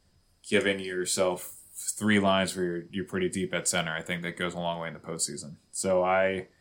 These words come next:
one way or another, I want them to have the, the three C position figured out for the next postseason.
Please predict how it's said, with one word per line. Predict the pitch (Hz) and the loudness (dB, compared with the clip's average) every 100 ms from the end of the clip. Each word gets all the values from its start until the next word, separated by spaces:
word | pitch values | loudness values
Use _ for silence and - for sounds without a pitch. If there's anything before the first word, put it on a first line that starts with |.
| _ _ _ _ | _ _ _ _
one | - 120 | 6 8
way | 120 | 8
or | 113 | 8
another, | 107 101 92 | 8 8 6
I | |
want | 90 95 | 2 0
them | 95 92 | -2 -4
to | 87 | -4
have | 90 85 - | -6 -6 -6
the, | 87 87 | -6 -4
the | 95 | -6
three | - 98 | -4 0
C | 90 92 | 0 0
position | 90 87 87 - | -2 -6 -10 -12
figured | 87 87 85 | -8 -6 -4
out | 85 76 | -4 -4
for | 90 | -6
the | 85 | -8
next | 85 | -8
postseason. | - 82 - 71 65 | -8 -6 -6 -8 -14